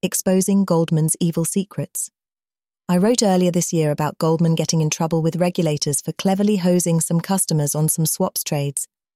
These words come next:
Embarrassing for Goldman, but fun for me. "I do not want to be too generous about Goldman's cleverness," I wrote, "or too ungenerous about its sharp elbows, but just, if you think that you're pulling a fast one on Goldman Sachs,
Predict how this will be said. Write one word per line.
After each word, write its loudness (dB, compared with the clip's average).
Embarrassing 2
for -4
Goldman, 0
but 0
fun 2
for 0
me. 0
"I 2
do 0
not -4
want 0
to -6
be -2
too 0
generous 0
about -4
Goldman's 0
cleverness," -2
I -2
wrote, -2
"or 4
too 2
ungenerous 4
about -2
its -2
sharp 0
elbows, 0
but -6
just, -2
if 0
you 2
think -2
that 0
you're 4
pulling 2
a 0
fast -2
one 0
on 0
Goldman 0
Sachs, -4